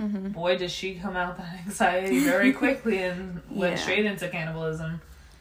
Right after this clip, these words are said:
Speaker 1: Yeah, and it shows what it means to grow up in a society that can be so toxic and unwelcoming to people who don't fit into, like,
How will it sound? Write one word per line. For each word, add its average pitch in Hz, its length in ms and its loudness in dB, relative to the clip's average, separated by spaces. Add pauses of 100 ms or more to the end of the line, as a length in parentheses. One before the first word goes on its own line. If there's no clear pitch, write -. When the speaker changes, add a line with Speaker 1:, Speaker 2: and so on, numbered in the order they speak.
(280)
Speaker 1:
Yeah, 208 160 -4
and 220 240 0
it 277 80 4
shows 311 440 0
what 262 280 0
it 254 100 4
means 233 380 2
to 254 80 0
grow 214 240 2
up 208 100 -4
in 208 80 0
a 196 60 -2
society 185 600 -2
that 175 200 -4
can 190 200 -4
be 180 400 -2
so 190 220 -2
toxic 180 640 -4
and 170 180 -6
unwelcoming 185 880 -4
to 196 200 -4
people 190 380 -2
who 190 160 0
don't 190 240 0
fit 190 200 -2
into, 180 380 -6
like, 165 320 -8